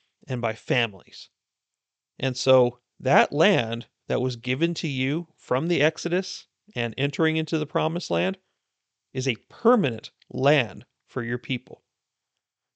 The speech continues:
That family owns that piece of land forever, according to the Jewish law. And so after fifty years, if something changes, like you sold it to somebody,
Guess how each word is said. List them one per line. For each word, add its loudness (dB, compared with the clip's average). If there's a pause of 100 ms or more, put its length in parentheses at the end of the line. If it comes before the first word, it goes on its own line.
That 0
family 4 (260)
owns 8
that 4
piece -2
of 0
land 2 (260)
forever, 2 (680)
according 4
to -2 (100)
the -4
Jewish -6
law. -4 (1000)
And -6
so 4
after 2
fifty 0
years, 4
if -2
something -4
changes, 0
like -6
you -12
sold 4
it 2
to -4
somebody, -2